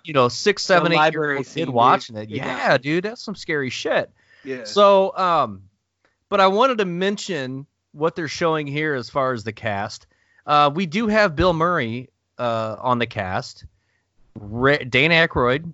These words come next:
Speaker 1: on the cast. Sigourney Weaver's on the cast.
Speaker 2: Yes.
Speaker 1: And Ernie Hudson on the cast.
Speaker 2: Really?
Speaker 1: Yep.
Speaker 2: Oh,
Speaker 1: And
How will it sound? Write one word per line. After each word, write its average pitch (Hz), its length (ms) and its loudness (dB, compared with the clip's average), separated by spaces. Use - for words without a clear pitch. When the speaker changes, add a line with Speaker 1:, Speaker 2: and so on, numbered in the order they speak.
Speaker 1:
on 120 160 2
the 120 80 0
cast. 95 560 -10
Sigourney 175 560 2
Weaver's 160 500 0
on 110 160 2
the 98 60 -6
cast. 87 560 -12
Speaker 2:
Yes. - 600 -20
Speaker 1:
And 139 340 0
Ernie 113 320 -2
Hudson 92 540 -10
on 98 140 -4
the 92 80 -4
cast. - 560 -18
Speaker 2:
Really? 147 560 -4
Speaker 1:
Yep. 131 280 0
Speaker 2:
Oh, 190 60 -6
Speaker 1:
And 240 500 4